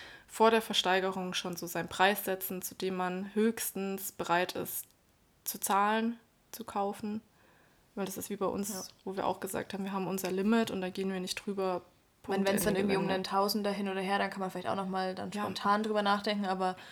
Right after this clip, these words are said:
Speaker 2: schon so ein, so ein,
Speaker 1: Ja.
Speaker 2: nur so ein grobes Limit sollte man sich schon vorher setzen, ne? Dass man nicht dann irgendwie
Speaker 1: Ich find's,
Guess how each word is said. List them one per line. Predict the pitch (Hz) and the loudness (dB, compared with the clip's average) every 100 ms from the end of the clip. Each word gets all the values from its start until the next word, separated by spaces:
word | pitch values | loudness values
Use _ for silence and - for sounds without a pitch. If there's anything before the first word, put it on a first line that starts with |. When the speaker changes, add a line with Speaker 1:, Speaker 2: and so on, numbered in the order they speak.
| - - - | -18 -18 -4
Speaker 2:
schon | 190 202 | -2 0
so | 196 | 0
ein, | 185 190 | -2 -4
so | 202 | -6
ein, | 190 190 190 208 - _ _ _ _ - | -6 -6 -8 -14 -20 _ _ _ _ -14
Speaker 1:
Ja. | 208 190 | -8 -2
Speaker 2:
nur | 220 | -2
so | 208 | 0
ein | 202 202 | -2 -4
grobes | 202 214 220 220 214 | 2 4 6 4 2
Limit | 208 202 | 0 0
sollte | 202 190 196 | 0 -2 -2
man | 185 | -4
sich | 190 | -2
schon | - 190 | -2 -4
vorher | 190 180 180 | -6 -6 -6
setzen, | 185 180 - 196 190 | -8 -10 -10 -10 -10
ne? | 208 - | -12 -16
Dass | 202 196 | -14 -10
man | 185 | -8
nicht | 180 - | -8 -10
dann | 190 | -8
irgendwie | 185 190 185 185 185 - - - | -6 -4 -4 -4 -8 -18 -20 -14
Speaker 1:
Ich | 196 | -6
find's, | 214 | -4